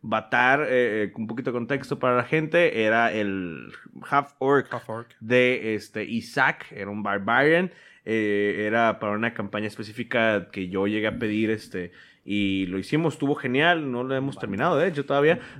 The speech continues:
Speaker 1: pero
Speaker 2: Pendiente.
Speaker 1: era muy simple. La, la voz era bastante simple, no le metías tanto esfuerzo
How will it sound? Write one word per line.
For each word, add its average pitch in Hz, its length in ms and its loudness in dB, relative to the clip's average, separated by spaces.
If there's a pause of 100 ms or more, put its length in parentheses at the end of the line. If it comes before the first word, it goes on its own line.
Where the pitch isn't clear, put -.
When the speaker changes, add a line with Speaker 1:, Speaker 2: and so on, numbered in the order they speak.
Speaker 1:
pero 185 360 4
Speaker 2:
Pendiente. 123 260 -8 (720)
Speaker 1:
era 196 200 0
muy 214 440 4
simple. - 720 -2 (240)
La, 123 200 2
la 123 180 2
voz 143 380 2
era 147 200 0
bastante 160 480 -6
simple, 156 380 -4
no 104 140 0
le 160 80 2
metías 147 920 0
tanto 139 360 2
esfuerzo 135 560 -2